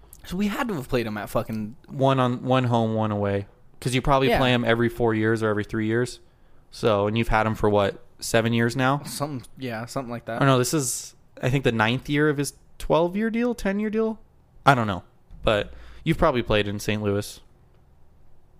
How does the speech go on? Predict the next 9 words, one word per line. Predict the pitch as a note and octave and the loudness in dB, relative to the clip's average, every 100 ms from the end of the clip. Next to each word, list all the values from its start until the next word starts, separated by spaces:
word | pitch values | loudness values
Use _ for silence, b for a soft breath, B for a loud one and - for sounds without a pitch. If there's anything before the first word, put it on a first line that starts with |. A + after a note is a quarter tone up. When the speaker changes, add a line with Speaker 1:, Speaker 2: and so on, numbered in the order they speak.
| - - | -12 0
Speaker 2:
All | F#3 | 2
you | |
gotta | E3+ | 2
do, | D#3+ F#3 D#3+ - - - - - | 2 2 2 -2 -20 -20 -20 -4
Google | D3 D3+ C#3 C3+ | 0 2 2 2
Pujols | - D3+ C#3+ D3 C#3 - | 0 0 2 0 0 -2
return | C3 - C3+ C3 B2+ B2+ | -6 -4 -4 -2 -2 -6
to | - B2 A#2+ | -6 -6 -8
Saint | - - A#3+ B3 | -8 -6 -2 0